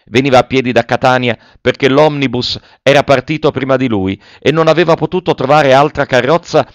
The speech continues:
che volesse fare il viaggio a quell'ora. Suo padre era tornato con lui, lo baciava.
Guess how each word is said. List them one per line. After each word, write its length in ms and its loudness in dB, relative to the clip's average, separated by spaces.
che 140 -2
volesse 380 0
fare 260 2
il 100 -4
viaggio 460 0
a 100 0
quell'ora. 560 -4
Suo 220 -6
padre 420 2
era 200 2
tornato 420 -2
con 200 0
lui, 220 -4
lo 140 0
baciava. 520 0